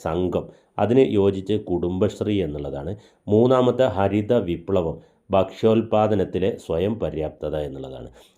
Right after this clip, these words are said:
ഇനി നമുക്ക് പത്തൊമ്പതാമത്തെ ചോദ്യത്തിലേക്ക് കടക്കാം. സ്വയം തൊഴിൽ ചെയ്യുന്നവർ, സ്ഥിരം വേതനക്കാർ, ഇവ വേർതിരിച്ചെഴുതുക.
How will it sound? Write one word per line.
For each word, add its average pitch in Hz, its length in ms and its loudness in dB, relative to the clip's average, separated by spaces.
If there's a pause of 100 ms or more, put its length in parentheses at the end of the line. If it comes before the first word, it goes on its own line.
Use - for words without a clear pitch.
ഇനി 147 140 6
നമുക്ക് 131 380 6 (300)
പത്തൊമ്പതാമത്തെ 127 800 2
ചോദ്യത്തിലേക്ക് 87 600 -2
കടക്കാം. 71 340 -4 (1080)
സ്വയം 147 380 8
തൊഴിൽ 160 340 4
ചെയ്യുന്നവർ, 110 640 2
സ്ഥിരം 120 500 2 (560)
വേതനക്കാർ, 104 680 4 (100)
ഇവ 110 140 -2 (120)
വേർതിരിച്ചെഴുതുക. 95 920 0